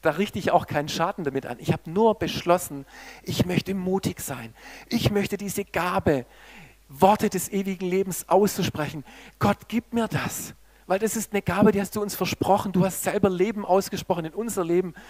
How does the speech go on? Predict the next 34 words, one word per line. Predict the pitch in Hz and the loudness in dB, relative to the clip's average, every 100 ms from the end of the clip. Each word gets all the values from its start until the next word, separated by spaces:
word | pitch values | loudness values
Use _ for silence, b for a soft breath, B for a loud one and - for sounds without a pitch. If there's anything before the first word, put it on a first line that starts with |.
| B B - | B B -4
Also | 185 160 196 | -2 0 0
wer | 185 | -2
bin | - 220 | 0 0
ich, | 214 | 0
dass | - 175 | -4 -6
ich | 175 | -6
das | - 180 | -6 -6
nicht | 190 185 | -6 -8
von | - 147 127 | -6 -6 -4
ganzem | - 170 202 196 156 | -6 -6 -6 -8 -6
Herzen | 139 - - 117 110 B B B B - | -6 -6 -12 -14 -16 B B B B -20
weitergebe | - 135 175 175 - 147 139 143 | -4 -2 -2 -4 -4 -4 -4 -4
und | 123 - | -8 -10
dieses, | 160 160 139 - | -10 -10 -12 -10
mich | 139 | -8
für | - | -8
dieses | - 156 151 - | -10 -12 -12 -12
Geschenk | - - 127 139 - | -10 -8 -10 -10 -6
aufmache? | 131 - 101 - 117 117 B B B B B | -6 -6 -14 -14 -16 -16 B B B B B
Und | 131 | -4
ich | 143 - | -4 -2
möchte | 147 143 143 | -4 -6 -6
euch | 123 | -8
so | - 160 160 | -4 -4 -2
ermutigen, | 139 143 131 147 147 139 123 117 | -6 -8 -6 -6 -6 -8 -10 -10
ihr | 117 | -12
Lieben, | 117 113 110 | -10 -10 -8
da | 117 | -10
ist | 143 135 - | -10 -10 -2
so | 156 | -2
viel | - 135 | 0 -4
Luft | 151 - | -4 -6
nach | 135 147 | -6 -2
oben. | 139 120 107 | -2 -2 -16